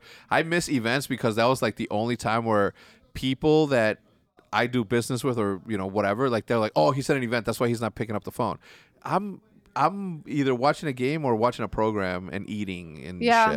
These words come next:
Speaker 1: shit. Like, I'm
Speaker 2: Relaxing
Speaker 1: l-, yeah.
Speaker 2: for, like, the little bit of time that you can.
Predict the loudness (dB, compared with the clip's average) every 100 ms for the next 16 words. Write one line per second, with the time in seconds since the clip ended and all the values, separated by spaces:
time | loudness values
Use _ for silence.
0 | -4 -10 -4 -2 2 4 4 2 0 -2
1 | 0 0 0 0 2 2 4 2 0 -2
2 | 0 -2 0 0 0 -2 -2 -2 -2 -4
3 | -2 0 2